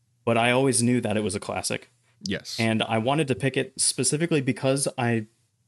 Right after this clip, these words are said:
Speaker 1: knew that I would probably think it would be a classic. And it's been a while since we've picked a movie that is this kind of movie. Well, we've never picked a movie like this, but it's been a while since we've had a writing-focused movie.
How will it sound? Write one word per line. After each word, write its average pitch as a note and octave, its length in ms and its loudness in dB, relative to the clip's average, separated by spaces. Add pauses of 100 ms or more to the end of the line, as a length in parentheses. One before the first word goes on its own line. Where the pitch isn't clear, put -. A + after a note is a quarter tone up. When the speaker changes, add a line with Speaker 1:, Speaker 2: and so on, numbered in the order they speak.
(280)
Speaker 1:
knew D3+ 460 4
that B2+ 420 0
I A#2+ 140 2
would A#2 280 -4
probably C3+ 420 -2
think G#2 180 -2
it G#2+ 80 -2
would G2+ 120 -6
be G2 100 -2
a F#2+ 40 0
classic. G#2+ 540 -6 (400)
And A#2 140 2
it's A2+ 120 -2
been D#3 220 0
a D#3+ 60 2
while C3 360 0
since B2 300 -2
we've G#2+ 260 -2
picked - 360 -4 (100)
a A#2 80 -2
movie A2+ 720 0 (540)
that G#2 180 2
is F#2+ 460 0 (460)
this B2 260 2
kind A#2+ 320 0
of G2+ 80 -2
movie. G2+ 540 -2 (260)
Well, G2+ 160 0
we've G#2+ 160 0
never B2+ 200 0
picked G#2+ 200 -4
a G#2+ 60 0
movie G2+ 220 0
like F2+ 200 -6
this, G#2 340 -4 (300)
but G2+ 260 -2
it's A2+ 180 -2
been D3 140 0
a C#3+ 60 2
while B2+ 260 0
since - 240 -2
we've A2 140 -2
had A2+ 120 0
a G#2+ 60 2
writing-focused G#2+ 960 -2
movie. G2+ 400 -10